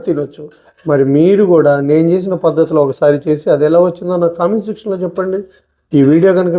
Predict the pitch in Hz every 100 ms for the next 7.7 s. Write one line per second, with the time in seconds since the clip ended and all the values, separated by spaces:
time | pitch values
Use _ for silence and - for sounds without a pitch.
0 | 165 143 143 143 185 170 170 160 170 143
1 | 143 151 151 - 156 156 156 - 156 147
2 | 165 151 147 143 147 - - _ - 143
3 | 135 - 147 160 160 151 160 - - 170
4 | 156 151 151 160 147 151 165 - _ _
5 | _ 147 151 165 160 147 147 143 147 160
6 | 175 165 170 160 160 147 147 151 160 160
7 | - 156 - 151 151 196